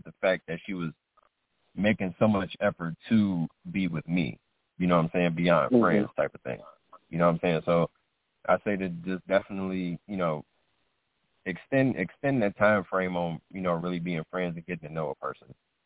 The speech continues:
Speaker 1: You know what I'm saying? 'Cause, like,
Speaker 2: That's
Speaker 1: that's how
Speaker 2: it.
Speaker 1: I feel at this stage, you know what I'm saying? Like, I, I fuck around and be friends with you for a whole fucking year before I be like, "Yeah, let's go ahead and be girl-,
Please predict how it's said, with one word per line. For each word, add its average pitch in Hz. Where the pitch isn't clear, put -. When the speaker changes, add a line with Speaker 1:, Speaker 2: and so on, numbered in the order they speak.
Speaker 1:
You 82
know 80
what 78
I'm 82
saying? 80
'Cause, 85
like, 98
Speaker 2:
That's 120
Speaker 1:
that's 127
how 143
Speaker 2:
it. 92
Speaker 1:
I 90
feel 85
at 80
this 82
stage, 82
you 87
know 87
what 80
I'm 78
saying? 82
Like, 82
I, 101
I 98
fuck 95
around 90
and 82
be 85
friends 92
with 82
you 113
for 90
a -
whole 87
fucking 85
year 98
before 87
I 87
be 87
like, 85
"Yeah, 78
let's -
go 370
ahead 370
and -
be 330
girl-, 302